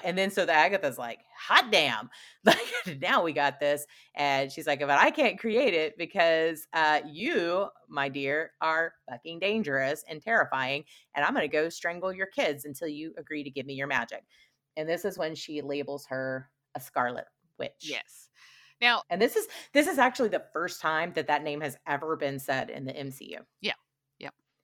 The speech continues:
Speaker 1: 'Cause ever, we all know her as Scarlet Witch. We've all been calling her Scarlet Witch forever, but n-, it's never been a thing. She's always been Wanda Maximoff.
Speaker 2: Yeah. So, um, uh, t-, t-, t-, t-, this, though,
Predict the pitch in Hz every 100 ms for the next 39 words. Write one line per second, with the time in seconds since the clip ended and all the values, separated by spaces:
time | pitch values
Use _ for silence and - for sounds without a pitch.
0 | _ _ 190 214 285 320 240 262 233 220
1 | 226 165 127 - 127 123 - 135 127 143
2 | 139 170 170 165 - 170 180 131 127 -
3 | 135 135 - 143 139 - 139 - 175 117
4 | 127 151 151 165 - 165 - 156 156 151
5 | 143 139 139 _ _ _ - 139 117 -
6 | - 117 - 147 156 156 147 143 143 139
7 | 131 131 123 117 - - 80 - 131 -
8 | - - - - - - - - _ -
9 | 233 214 196 190 175 170 151 _ _ _
10 | _ _ _ _ _ _ 175 165 151 143
11 | - - - - _ _ _ _ _ -
12 | - - - _ 165 247 294 - 175 165
13 | 151